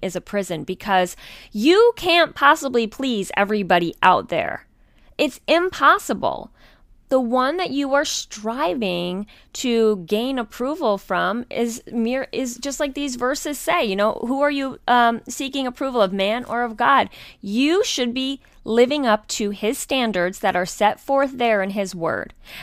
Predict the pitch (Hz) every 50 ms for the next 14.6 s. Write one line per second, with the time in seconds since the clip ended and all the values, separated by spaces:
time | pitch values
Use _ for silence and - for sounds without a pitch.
0 | - - - 214 214 220 226 226 - 208 254 285 311 320 277 247 285 311 311 320
1 | 320 294 269 240 240 269 302 320 277 185 156 - - - - - _ _ _ _
2 | _ _ _ _ _ _ - - - - 202 226 254 254 294 311 254 277 262 247
3 | 233 240 285 381 440 - - 202 214 - - - - - - - - - - 254
4 | 233 - - 269 269 262 294 262 - - 247 226 240 - 247 247 277 311 294 226
5 | 202 185 - - _ - 196 185 180 175 170 170 170 170 175 _ _ _ _ _
6 | - - - 262 247 233 208 214 202 196 - - 233 214 208 - 151 147 - 214
7 | 240 262 302 339 339 - - - 349 330 349 370 381 381 339 294 277 - - 202
8 | - 190 185 208 233 240 247 - 302 294 302 311 294 - 247 214 208 214 226 226
9 | 226 226 214 202 180 185 - - - 233 - - 247 254 - - 262 262 277 311
10 | - - - - _ _ _ _ - _ _ _ - 262 269 285 302 - - -
11 | - - _ - 208 226 247 247 226 208 208 202 - - - 196 196 202 185 160
12 | - 170 - _ - - 214 226 247 247 226 220 202 214 220 220 226 233 240 247
13 | 285 320 339 370 - - - - - - 233 226 226 220 196 185 - - - -
14 | - - - 277 285 262 - 214 156 110 95 -